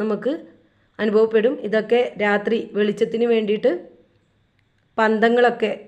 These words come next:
വെക്കുന്ന സ്ഥലങ്ങളാണ് ഈ കാണുന്നത്. ഇതുപോലുള്ള ഒരുപാട് സ്ഥലങ്ങൾ ഈ താജ്മഹലിന്, സൗത്ത് ഇന്ത്യൻ താജ്മഹലിന് ചുറ്റും നമുക്ക് കാണാൻ വേണ്ടി പറ്റും.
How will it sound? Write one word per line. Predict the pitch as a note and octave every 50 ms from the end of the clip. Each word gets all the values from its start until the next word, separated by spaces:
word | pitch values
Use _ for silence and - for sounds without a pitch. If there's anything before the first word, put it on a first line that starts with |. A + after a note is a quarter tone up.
| - - F#3+
വെക്കുന്ന | G#3 G3+ G3+ A#3 A3 G#3+ A3+ D4+ - - - -
സ്ഥലങ്ങളാണ് | - _ - A3+ G#3+ G#3 G3+ G3+ G#3+ A3 A3 G#3+ G3+ G#3 G#3
ഈ | - A3+
കാണുന്നത്. | G#3 F#3+ F#3+ G3+ G#3 G#3 G3+ G3 A3 C#4 F4 - - - _ _ _ _ _ _ _ _ _ _ _ _ _ _ _ _ _ _ _ _ _ _ _ _ _ _ _ _ - -
ഇതുപോലുള്ള | G3+ A3 G3+ A3+ A3+ A#3 A#3+ A#3+ A#3+ A3+
ഒരുപാട് | G3+ A3 F#3+ A3+ A3+ A3+ A#3+ B3 C4+ C4 D4+ D4 - - - - - _ _ _ _ _ _ _ _ _ _ _ _ _
സ്ഥലങ്ങൾ | - - A#3+ A#3 A#3 A#3 A#3 A#3 A#3 B3 C#4+ F#4 - - - - _ _ _ _ _ - A3+ A#3
ഈ | B3+ A#3+ A#3+ - - - _ _ _ _ _ _ _ _ _ _ _ _ _ _ _ - -
താജ്മഹലിന്, | G#3+ G#3+ G#3+ G#3 A#3+ A#3+ A#3 A3 G3+ A3+ A#3 A3+ G#3+ F#3+ F3 - - - -
സൗത്ത് | G3+ G3+ G3+ G3+ G#3 A#3+ A#3
ഇന്ത്യൻ | A#3 G#3+ A#3+ C4+ F4 - - - -
താജ്മഹലിന് | G#3 G#3 G#3+ G3 A3 A3+ A3 G3+ A3+ A3+ A3+ A3+ A#3 A3+
ചുറ്റും | A#3 G3 F3 - A3 A#3
നമുക്ക് | A3 G#3 G3 - A#3+ D4+ - - - - _ _ _ _ _ _ _ -
കാണാൻ | G#3 G#3 G#3 G#3 G#3+ A3 A#3
വേണ്ടി | A3 A3+ A3 A#3+ A#3 - A#3
പറ്റും. | A3 E3 - A3 B3+